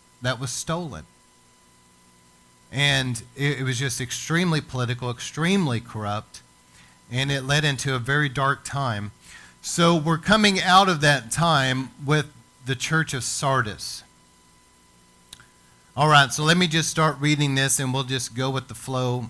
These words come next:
as, as the Holy Spirit leads. So this is chapter three, verse one. "To the angel of the church in Sardis write,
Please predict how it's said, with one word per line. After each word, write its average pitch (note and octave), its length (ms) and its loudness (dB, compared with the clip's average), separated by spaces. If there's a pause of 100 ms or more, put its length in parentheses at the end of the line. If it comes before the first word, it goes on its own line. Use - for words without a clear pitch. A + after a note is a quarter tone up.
as, A#2+ 220 -4
as A#2 200 -6
the A2+ 100 -2
Holy B2 200 -2
Spirit A#2 300 -6
leads. A2 240 -6
So B2 260 -4 (420)
this D3 200 0
is D3 320 -2 (360)
chapter E3 460 2
three, E3 440 0
verse D3+ 380 -2
one. D#3+ 540 -2 (580)
"To E3 140 2
the D#3 220 4
angel G#3 540 4
of E3+ 100 0
the D#3 80 -2
church F#3 500 0
in D#3 140 2
Sardis D#3+ 680 2
write, B2+ 720 0